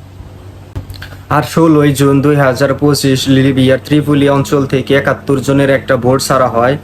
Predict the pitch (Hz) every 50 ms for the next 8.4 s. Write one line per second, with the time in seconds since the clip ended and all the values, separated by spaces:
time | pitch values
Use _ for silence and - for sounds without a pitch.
0 | - - - - - - - 131 139 135 131 135 135 135 139 139 139 135 127 -
1 | 139 127 120 131 135 135 - 135 131 127 135 139 135 - 131 117 113 123 123 123
2 | 123 113 110 120 117 110 - - - - - - - - - - - - 135 131
3 | 110 139 135 135 135 131 131 143 139 139 139 135 - - - 170 151 160 165 160
4 | 156 151 - 139 123 131 131 127 131 131 131 131 127 - 147 139 139 139 135 135
5 | 131 - 135 143 156 170 170 156 180 165 151 151 147 139 131 120 110 127 120 110
6 | - - 117 117 101 - - - - - - - - - 135 131 117 127 131 131
7 | 139 135 139 135 - 139 135 127 127 135 139 139 - 139 113 127 127 123 123 123
8 | 117 123 113 - - 123 117